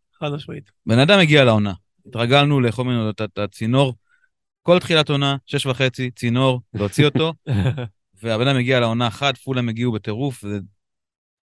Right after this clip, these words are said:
Speaker 2: אחלה מקום, ללכת אליו מווילסון, אחלה מקום, כאילו, באמת, מיטרוביץ' זה, זה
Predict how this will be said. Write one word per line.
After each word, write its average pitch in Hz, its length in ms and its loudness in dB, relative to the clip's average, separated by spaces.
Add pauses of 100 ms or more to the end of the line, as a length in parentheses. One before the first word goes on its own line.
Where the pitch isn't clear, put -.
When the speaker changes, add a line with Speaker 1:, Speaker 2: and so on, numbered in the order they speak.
Speaker 2:
אחלה 135 320 -2
מקום, 127 440 -2
ללכת 123 220 -4
אליו 123 120 0
מווילסון, 131 720 0 (520)
אחלה 120 380 -4
מקום, 117 260 -4
כאילו, 107 580 -6 (560)
באמת, 117 420 -2 (280)
מיטרוביץ' 110 420 -10
זה, 92 260 -12 (340)
זה 98 60 -20